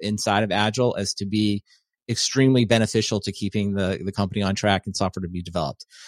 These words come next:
You'll find maybe now an equal amount of people that will tell you this is all bureaucracy, right? The stand-up meetings and, you know, the planning and, and all of that. And it's like,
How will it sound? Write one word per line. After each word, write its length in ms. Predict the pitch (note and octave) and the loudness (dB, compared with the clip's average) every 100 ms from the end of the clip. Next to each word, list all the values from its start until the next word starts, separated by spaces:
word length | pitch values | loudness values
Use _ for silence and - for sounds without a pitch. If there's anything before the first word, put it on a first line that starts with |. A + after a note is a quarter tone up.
| - - | -8 6
You'll 160 | A#2 | 6
find 260 | A2+ C3 A#2+ | 8 6 8
maybe 240 | A#2 A2+ | 6 4
now 220 | A#2 A2+ | 4 2
an 140 | A2+ F#2+ | 2 -2
equal 300 | A2 A#2 C3+ | -4 2 4
amount 240 | A#2+ A#2+ A#2 | 6 4 2
of 100 | - | 0
people 300 | B2 C3+ B2 | -2 2 2
that 120 | A2 | 2
will 80 | G2+ | 0
tell 180 | - G#2 | 0 2
you 300 | G#2 G2+ G2 | 2 0 0
this 200 | G#2+ - | -2 -2
is 80 | G#2 | 0
all 180 | F#2+ F#2+ | 0 -2
bureaucracy, 800 | F#2+ F#2 F2+ E2+ E2+ - - - | -4 -4 -4 -6 -6 -6 -8 -8
right? 300 | F2+ F2+ G2 | -4 -4 -4
The 140 | F#2 F2+ | -6 -6
stand-up 480 | - G2+ G2 G2 | -4 -2 0 -2
meetings 600 | F#2 F#2+ G2 G2 F#2+ F#2 E2+ | -2 -4 -2 -2 -2 -4 -6
and, 300 | D#2+ D#2+ F#2 | -6 -6 -6
you 100 | F#2+ | -6
know, 280 | E2+ D#2 D#2 - - | -4 -4 -8 -14 -8
the 100 | - | -6
planning 760 | F#2+ A#2+ G#2+ G#2+ G#2+ G2+ G2+ F2+ | -2 2 4 4 2 2 0 -2
and, 180 | F#2 - | -4 -2
and 120 | A2 | 0
all 140 | A2 A2 | 4 4
of 80 | B2 | 6
that. 240 | E3 F#2 | 4 4
And 100 | B2 | 4
it's 200 | B2 - | 4 6
like, 220 | B2+ A2+ | 6 4